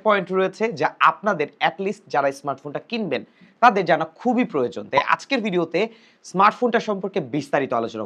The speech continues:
করব। তাই শুরু থেকে শেষ পর্যন্ত দেখবেন। By the way, যারা ভিডিওটা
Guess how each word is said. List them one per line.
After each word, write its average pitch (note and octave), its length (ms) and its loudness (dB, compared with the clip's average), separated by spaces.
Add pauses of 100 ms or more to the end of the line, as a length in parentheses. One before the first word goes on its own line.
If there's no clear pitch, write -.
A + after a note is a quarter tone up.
করব। G#2 180 -10 (300)
তাই B2+ 120 -4 (100)
শুরু E3+ 140 -4 (100)
থেকে A3 140 2 (100)
শেষ F#3+ 220 0
পর্যন্ত G#3+ 280 -2 (120)
দেখবেন। G#3+ 220 0 (400)
By D3+ 120 8
the F3+ 100 6
way, B3 80 4 (200)
যারা C#3+ 160 0 (120)
ভিডিওটা B3+ 300 0